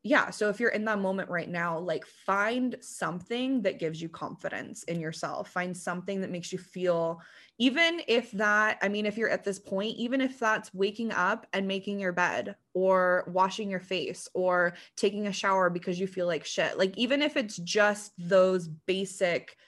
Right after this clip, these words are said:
at that basic level, like, taking care of yourself, knowing that you're capable, knowing that you can do whatever to, like, get you through to the next moment.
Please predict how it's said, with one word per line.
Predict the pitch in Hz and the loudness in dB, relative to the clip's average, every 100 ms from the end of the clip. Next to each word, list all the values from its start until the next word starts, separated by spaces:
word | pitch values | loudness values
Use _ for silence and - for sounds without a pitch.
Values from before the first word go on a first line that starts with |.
| _ | _
at | - 190 | -2 2
that | 180 | 2
basic | 196 185 185 175 | 2 0 2 0
level, | 165 160 160 127 - 202 - - - | 0 -2 0 -4 -4 -10 -16 -20 0
like, | 196 185 185 - _ | 4 4 4 -10 _
taking | - 214 214 202 | 0 0 0 -4
care | 202 190 | 2 4
of | 180 | 4
yourself, | 180 175 175 165 180 | 0 0 0 2 0
knowing | 175 175 185 | -2 -2 -2
that | 180 | -4
you're | 175 | -4
capable, | 180 170 170 170 | -4 -6 -4 -4
knowing | 165 165 170 175 | -2 -2 -2 -4
that | - | -6
you | 175 | -8
can | 175 165 | -6 -6
do | 156 165 165 160 160 165 _ _ _ _ - | -4 -4 -2 -2 -4 -6 _ _ _ _ -4
whatever | 165 185 - 170 165 135 170 | 2 2 4 2 2 0 0
to, | - 185 | -4 0
like, | 170 156 - | 2 0 -2
get | - 175 - | 0 2 2
you | 180 | -4
through | 175 170 165 156 | -6 -4 -4 -4
to | 165 | -6
the | 156 | -8
next | 120 - - | -8 -10 -12
moment. | 151 131 - | -10 -8 -10